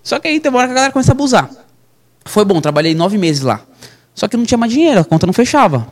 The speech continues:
Pô, você trabalhava pra caramba pra ganhar quinhentos reais, quatrocentos reais. Não rolou. Saí fora. Quando eu saí, fui pra uma contabilidade, trabalhar de auxiliar. Irmão, fiz muita coisa.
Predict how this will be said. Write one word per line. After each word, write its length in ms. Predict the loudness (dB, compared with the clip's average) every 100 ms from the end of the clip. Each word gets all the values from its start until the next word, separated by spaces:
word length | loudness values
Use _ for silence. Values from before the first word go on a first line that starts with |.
| -10
Pô, 160 | -2 -2
você 100 | -2
trabalhava 380 | -2 0 0 -2
pra 140 | -4
caramba 320 | -2 -2 0
pra 80 | 0
ganhar 180 | 0 -2
quinhentos 300 | 0 0 4
reais, 200 | 4 4
quatrocentos 340 | 2 0 0
reais. 460 | 0 0 -2 -6 -12 _ _ _ -6
Não 80 | 0
rolou. 320 | 2 2 0 -4 -20 -20 -20 -20 _
Saí 220 | -6 -2 0
fora. 340 | 2 0 0 -10 _ _ _ -6
Quando 140 | 0 0
eu 40 |
saí, 180 | 2 0
fui 140 | 0
pra 80 | 0
uma 640 | 2 4 4 4 2 0 -2 -10 -20 -12 -12 _ -2
contabilidade, 600 | 0 2 0 0 -2 -2
trabalhar 260 | -4 -2
de 40 | -2
auxiliar. 840 | 0 2 2 2 0 0 -2 -8 _ _ _ _
Irmão, 140 | 0 2
fiz 140 | 2
muita 180 | 0 -2
coisa. 400 | 0 4 4